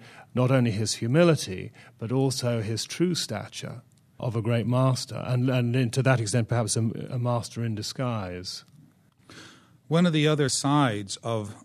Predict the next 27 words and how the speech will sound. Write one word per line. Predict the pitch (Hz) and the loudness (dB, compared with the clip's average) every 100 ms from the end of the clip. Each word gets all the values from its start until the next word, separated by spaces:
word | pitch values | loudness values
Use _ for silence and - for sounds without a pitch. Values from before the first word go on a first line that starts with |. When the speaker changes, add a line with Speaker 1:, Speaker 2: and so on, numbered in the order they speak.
| - | -8
Speaker 2:
this | 110 110 - | 0 2 2
light | 113 131 101 95 - - _ | 2 2 2 -6 -16 -18 _
that's | - 110 127 | -10 -8 -4
radiated | 131 120 110 104 95 | -2 0 -2 -6 -4
is | 135 120 120 | 0 2 6
not | 160 180 - | 6 4 2
even | 135 131 127 117 - - - _ - | 0 2 2 0 -4 -20 -20 _ -8
our | 117 117 117 117 | -2 0 0 0
understanding | 127 120 - 139 135 123 113 | 0 0 0 2 4 2 0
of | 101 | -4
light. | 110 120 117 117 - | 0 0 0 -4 -10
Let's | 113 107 - | -8 -4 -2
say, | 113 110 107 98 _ _ _ _ | -2 -2 -4 -10 _ _ _ _
by | - 110 | -4 -4
comparison, | 117 110 117 113 104 - 110 120 | -2 -2 0 -2 -2 -4 -4 -4
we're | 110 110 | -4 -4
in | |
a | 101 | -4
dark | 92 107 104 - | -4 -2 -4 -6
room, | 107 101 | -6 -6
we | 98 | -10
turn | - 110 | -8 -6
on | 104 98 | -6 -6
a | |
hundred | 107 101 95 | -8 -8 -6
watt | 104 98 | -8 -4
light, | 117 127 127 | -2 0 0